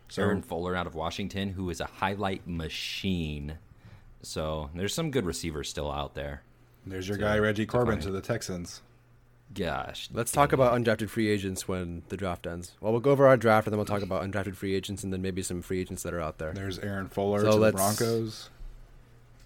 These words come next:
Speaker 3: Cool. Okay, finalizing the draft. Let's go over it. So we have Love at six, which is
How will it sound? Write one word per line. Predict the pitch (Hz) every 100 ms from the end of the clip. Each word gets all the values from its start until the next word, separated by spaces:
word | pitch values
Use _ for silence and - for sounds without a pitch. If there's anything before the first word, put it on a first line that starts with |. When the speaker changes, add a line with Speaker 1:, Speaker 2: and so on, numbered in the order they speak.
| _ - - - -
Speaker 3:
Cool. | 98 101 120 -
Okay, | 127
finalizing | 110 95 98 104 107 110
the | 107
draft. | 110 123 104 - 110
Let's | 104
go | - 113
over | 135 135 139
it. | 139 - - - - - - - - - - - - - - - - - - - _ _ _ -
So | - 92
we | 98
have | 98 113 104 98 87
Love | - 95 113 120 107 92 -
at | 95 -
six, | - - 160 165 - - - - - -
which | 104 -
is | 98 92 90 -